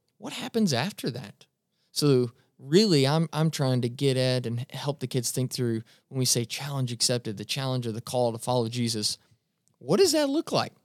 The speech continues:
What am I accepting when I accept that challenge? So we've talked about everything from, uh, we talked about this a little bit before the podcast, but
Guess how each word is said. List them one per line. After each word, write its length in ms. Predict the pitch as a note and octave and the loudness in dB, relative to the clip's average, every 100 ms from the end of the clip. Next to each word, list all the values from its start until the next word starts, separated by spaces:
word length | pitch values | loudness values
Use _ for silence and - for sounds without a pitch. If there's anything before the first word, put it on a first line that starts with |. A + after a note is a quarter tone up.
| _ _ _ | _ _ _
What 240 | B2 E3 G#3+ | -2 2 4
am 100 | G3 | 4
I 160 | F#3 | 2
accepting 540 | F#3 - A3+ - A#2+ F#2 | 0 0 -2 -2 -6 -4
when 160 | G#2+ | -6
I 100 | A#2+ | -8
accept 340 | A#2 - A2 - | -4 -4 -4 -6
that 180 | G2+ - | -10 -6
challenge? 400 | A#2 G#2+ F2+ - | -4 -4 -2 0
So 140 | B2+ | 2
we've 240 | A#2 B2 | 2 -2
talked 240 | - C#3 C3 | -4 -6 -4
about 200 | A#2+ A2+ | -4 -2
everything 560 | C3 B2 A#2 A#2+ A2+ | -2 -4 -4 -4 -4
from, 420 | A2 - A2+ G#2 G#2+ _ _ _ _ - | -4 -6 -4 -4 -8 _ _ _ _ -10
uh, 340 | A#2 A2 G#2+ A2 _ _ _ _ _ _ - | -4 -2 -2 -4 _ _ _ _ _ _ -6
we 100 | C#3 | -4
talked 220 | C3 C#3+ | 0 0
about 200 | C3 A#2+ | 2 2
this 120 | B2 A#2 | 2 2
a 60 | |
little 140 | B2+ B2 | 2 2
bit 140 | G2 | 0
before 220 | A2+ A#2+ | -2 -2
the 80 | A2+ | -2
podcast, 500 | A2 A2 - G#2+ - | -2 -4 -4 -6 -6
but 160 | G2+ | -8